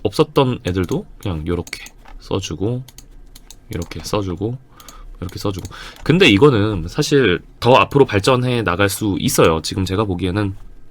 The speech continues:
조금 더 깎으면 좋을 것 같은데, 예를 들면 뭐 이런 콤마 같은 거 없애고 이런 것도 없애고 뭐 이렇게 하면 좋을 것 같은데, 뭐 상관없습니다. 이거는 결국에는 계속 발전해 나갈 거기 때문에 뭐 요거는 일단 둘째 치고, 그 다음에 이제 중요한 게 뭐냐면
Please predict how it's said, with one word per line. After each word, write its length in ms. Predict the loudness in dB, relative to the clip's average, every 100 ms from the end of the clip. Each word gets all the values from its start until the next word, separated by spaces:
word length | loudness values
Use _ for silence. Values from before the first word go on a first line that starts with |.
| -18 -20 -16 -16 -6
조금 220 | -2 0
더 80 | 0
깎으면 320 | 0 0 0
좋을 160 | -2 -2
것 100 | -4
같은데, 420 | -6 -8 -6 -4
예를 200 | -4 -4
들면 300 | -4 -6 -6 -12 -18 -20 -20 -14 -12
뭐 180 | -10
이런 200 | -8 -8
콤마 280 | -8 -4 -2
같은 180 | -2 -4
거 80 | -8
없애고 540 | -10 -10 -8 -12 -14 -14 -6
이런 240 | -6 -4
것도 420 | -6 -8 -10 -10 -10
없애고 380 | -8 -8 -8 -8
뭐 140 | -4 -2
이렇게 180 | 0
하면 140 | 0 4
좋을 160 | 4
것 80 | 4
같은데, 360 | 0 -2 -4 -4 -14 -10
뭐 80 | -4
상관없습니다. 720 | -2 -2 -4 -6 -8 -8 -10
이거는 340 | -8 -6 -6 -10 -16 -20 -20 -20 -4
결국에는 420 | 0 2 2 0
계속 460 | 2 4 4 2 -4
발전해 540 | -2 0 0 -2 -2
나갈 280 | -4 -2 -2
거기 200 | -2 -8
때문에 380 | -10 -10 -10 -12 -14 -20 -20 -20 -8
뭐 120 | -2 8
요거는 560 | 10 10 10 8 4
일단 220 | 4 2
둘째 300 | 2 2 4
치고, 300 | 2 0 -4 -4
그 180 | 2
다음에 400 | 6 6 4 2
이제 180 | -2 -4
중요한 380 | -6 -4 -2 -2
게 60 | -4
뭐냐면 420 | -8 -10 -10